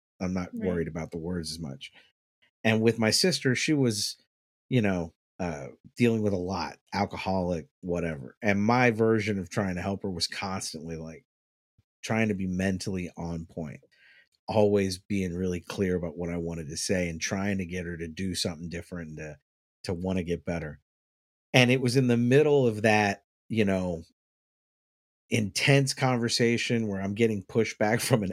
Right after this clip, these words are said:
Speaker 1: addict and trying to make a difference and trying to s-, just thinking I'm playing chess. And in the middle of that, she's like, "I'm not gonna sit here and listen to you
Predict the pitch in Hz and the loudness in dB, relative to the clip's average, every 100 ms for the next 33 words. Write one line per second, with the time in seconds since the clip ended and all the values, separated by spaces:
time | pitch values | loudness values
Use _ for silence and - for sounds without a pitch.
0 | - 117 101 107 - - _ - - - | 0 2 2 0 -4 -20 _ -20 -10 -2
1 | 113 101 127 117 107 104 104 104 95 110 | -2 2 4 4 2 2 2 2 2 2
2 | 104 95 110 - - _ - _ _ _ | 2 -2 -4 -8 -18 _ -20 _ _ _
3 | 110 104 101 98 101 135 127 123 113 98 | 2 4 2 0 0 4 4 4 2 0
4 | - - 110 - - - - 147 143 127 | -6 -2 0 0 -6 -2 4 4 6 4
5 | 113 107 - 120 107 95 - 104 90 76 | 4 2 2 2 2 0 2 2 2 0
6 | - - _ _ _ _ _ 107 107 101 | -4 -4 _ _ _ _ _ 2 4 4
7 | 104 104 110 123 120 113 107 98 101 113 | 2 2 4 4 4 4 4 2 0 -2
8 | 98 101 92 - _ _ - 196 190 175 | -2 -4 -6 -10 _ _ 0 2 4 4
9 | 143 135 135 123 113 113 - 120 107 113 | 2 2 2 2 2 -2 0 2 2 0
10 | 110 104 92 98 107 - 104 95 104 104 | 2 2 0 0 0 0 -4 -2 0 -2